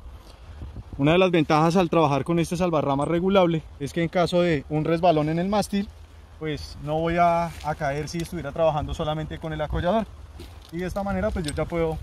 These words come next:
hacer mi, mi descenso. Otra ventaja es que cuando trabajamos en mástil,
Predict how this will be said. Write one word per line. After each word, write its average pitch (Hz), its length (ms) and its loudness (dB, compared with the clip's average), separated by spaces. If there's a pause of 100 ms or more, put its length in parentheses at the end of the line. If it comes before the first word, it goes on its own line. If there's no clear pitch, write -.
hacer 143 300 -4
mi, 156 220 -2 (520)
mi 160 140 -2
descenso. 147 460 -2 (1500)
Otra 165 240 -4
ventaja 175 460 0
es 147 100 -8
que 170 100 -10
cuando 180 220 -8
trabajamos 151 480 -2
en 180 140 -4
mástil, 170 420 0